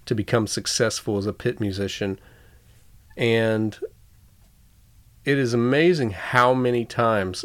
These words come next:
someone said sight reading. In fact, I've even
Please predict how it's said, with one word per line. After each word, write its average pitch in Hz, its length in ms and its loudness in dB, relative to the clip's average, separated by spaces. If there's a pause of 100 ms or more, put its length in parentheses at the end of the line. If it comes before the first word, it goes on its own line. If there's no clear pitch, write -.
someone 107 560 0
said 104 500 0 (560)
sight 113 340 2
reading. 92 320 -4
In 90 120 -6
fact, 110 340 0 (140)
I've 113 180 2
even 117 360 0